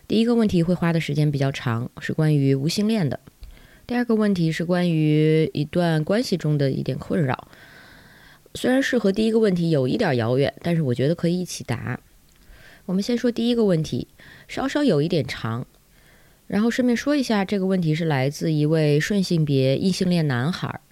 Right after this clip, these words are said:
他在问题中提到的这个对方是一位女孩儿。他说，开学之后在同学中我认识了一位无性恋的朋友。一开始我和大多数人一样，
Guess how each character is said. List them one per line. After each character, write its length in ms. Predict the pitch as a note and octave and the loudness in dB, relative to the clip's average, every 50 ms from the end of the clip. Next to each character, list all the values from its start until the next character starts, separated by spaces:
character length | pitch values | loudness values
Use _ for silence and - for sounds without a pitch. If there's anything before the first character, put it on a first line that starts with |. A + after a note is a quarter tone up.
| _ - - - - - - - - - - - - - - - _ | _ -20 -20 -20 -20 -20 -20 -20 -20 -20 -20 -20 -20 -20 -20 -20 _
他 200 | - - - G3+ | -6 -4 -2 -2
在 240 | G3 - G#3 G3 F#3 | 0 0 0 0 0
问 120 | F#3+ G3+ G3 | 2 2 2
题 140 | F3+ F3 | 2 2
中 160 | E3 F3 F3 F#3 | 0 0 -2 -2
提 220 | - - C#3 C#3 | -2 -2 -4 -2
到 200 | - E3+ F#3+ F3+ | 0 0 0 0
的 120 | E3 D3+ | 0 0
这 100 | D3 - | 0 0
个 100 | D3 C#3+ | 0 -2
对 200 | C#3+ - D#3 D3+ | 0 0 0 0
方 240 | D3 - D3 C#3+ C#3+ | 0 0 0 0 0
是 160 | D3+ - - | -2 -2 0
一 80 | C#3+ C3+ | 0 0
位 160 | C3 D3 C#3+ | 2 2 0
女 180 | C#3 C3+ A#2+ G2+ | 2 0 -2 -2
孩 180 | G#2 - - | -4 -6 -8
儿。 160 | G#2+ - - - _ _ - _ _ _ _ _ _ _ _ _ _ _ _ _ _ - - _ - - _ | -8 -8 -10 -12 _ _ -20 _ _ _ _ _ _ _ _ _ _ _ _ _ _ -20 -20 _ -20 -20 _
他 140 | - - F3+ | -6 -4 -2
说， 360 | F#3 G3+ G3 F#3+ F#3 - - _ _ _ _ _ - _ _ _ _ - _ _ _ - | 0 2 2 2 0 -2 -6 _ _ _ _ _ -20 _ _ _ _ -20 _ _ _ -14
开 160 | - - B3 B3+ | -6 -2 0 2
学 100 | B3+ B3+ | 2 2
之 140 | - C4+ | 0 -2
后 240 | C4+ - C4+ A3+ G3 | -2 0 0 2 2
在 80 | G3 F3+ | 2 0
同 200 | - - D#3 E3 | 0 0 0 0
学 200 | F3 F3+ D#3+ E3 | 2 2 2 2
中 180 | F3 F3+ F#3 | 2 0 2
我 100 | F3 D3+ | 2 2
认 200 | C#3 - F3+ F3+ | 2 2 2 0
识 140 | E3+ - D#3+ | 0 0 0
了 80 | C#3+ C#3 | 0 2
一 120 | C3+ C3 C#3 | 2 2 2
位 240 | C#3+ D#3+ D#3 D3+ | 2 2 2 2
无 160 | C#3+ C3 C3+ D#3+ | 0 0 -2 -4
性 200 | - - G#3 G#3+ | -2 -2 -2 0
恋 120 | G#3+ G3+ | 0 0
的 60 | E3 | 0
朋 280 | C#3+ - - G#2 A2 A#2 | -2 -2 -4 -4 -4 -4
友。 180 | B2 - - _ _ - _ _ _ - _ - _ _ _ | -4 -6 -8 _ _ -20 _ _ _ -20 _ -20 _ _ _
一 100 | - A#3 | -4 -2
开 160 | A3 B3 A3+ | 0 0 0
始 140 | A#3+ - G#3 | 0 0 2
我 160 | E3+ D#3+ C#3+ | 2 2 2
和 160 | C3 C#3 D3 | 0 0 -2
大 160 | D3+ E3 D#3 D3+ | 0 0 -2 0
多 180 | D3 D3 D#3 | 0 0 0
数 160 | D#3+ - E3+ | 0 0 0
人 220 | D#3+ D3 C3+ B2 A#2+ | 0 2 2 0 0
一 60 | A#2+ | -2
样， 200 | B2+ B2+ B2+ - | -2 -2 -2 -4